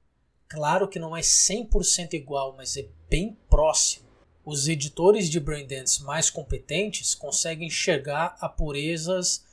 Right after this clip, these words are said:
eles conseguem chegar a purezas de quase noventa e poucos por cento, mas nunca vai ser, obviamente, cem por cento. Mas já pensou? E esse cara, ele fez um acordo pra ser crucificado, ou seja, as pessoas sentiriam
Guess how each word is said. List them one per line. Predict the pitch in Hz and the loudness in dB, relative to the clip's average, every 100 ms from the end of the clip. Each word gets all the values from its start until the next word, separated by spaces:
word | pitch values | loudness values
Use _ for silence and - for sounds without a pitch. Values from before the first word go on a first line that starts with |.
| _ _ _ _ | _ _ _ _
eles | 143 139 | -4 -4
conseguem | - 147 175 165 170 | -2 0 0 -2 -2
chegar | - 185 135 139 151 185 - - _ _ _ | 0 0 -2 -2 -2 -2 -6 -12 _ _ _
a | - | -8
purezas | 143 147 147 175 151 175 147 | 4 4 4 0 0 -2 -4
de | 151 | -8
quase | - 160 180 160 | -4 0 2 0
noventa | 180 147 165 165 | -2 -6 -6 -8
e | |
poucos | 175 170 165 - | -8 -8 -6 -4
por | 190 | -2
cento, | - 175 160 - - _ | -2 -2 -6 -14 -20 _
mas | 135 127 | -14 -12
nunca | 143 143 | -12 -8
vai | 156 156 | -6 -2
ser, | - 135 | -2 -2
obviamente, | 131 139 143 131 - | -6 -12 -16 -6 -2
cem | - | -2
por | 147 175 | -4 -6
cento. | - 139 120 _ _ _ | -6 -6 -14 _ _ _
Mas | - 226 - - | 0 4 4 2
já | 165 202 | -2 -2
pensou? | 233 208 156 - 190 147 - _ - | -2 -2 0 2 0 -2 -8 _ -10
E | 175 | 0
esse | 196 - | 4 2
cara, | 202 175 185 196 - | 0 -4 -2 -4 -6
ele | 175 180 202 202 _ _ _ | -8 -6 -8 -12 _ _ _
fez | - - 180 | -8 -4 -2
um | 180 196 | 0 -2
acordo | 185 185 185 185 | -2 0 2 2
pra | 196 185 175 | 0 -2 0
ser | - - 185 | 0 0 -2
crucificado, | - 175 175 - 180 175 185 | -4 -2 -2 -4 -8 -4 -4
ou | 151 | -2
seja, | - 147 131 131 127 | -4 -2 -6 -8 -8
as | - | -8
pessoas | - 147 165 165 | -4 -2 -2 0
sentiriam | - 170 - 151 165 170 | -2 -2 -6 -6 -8 -10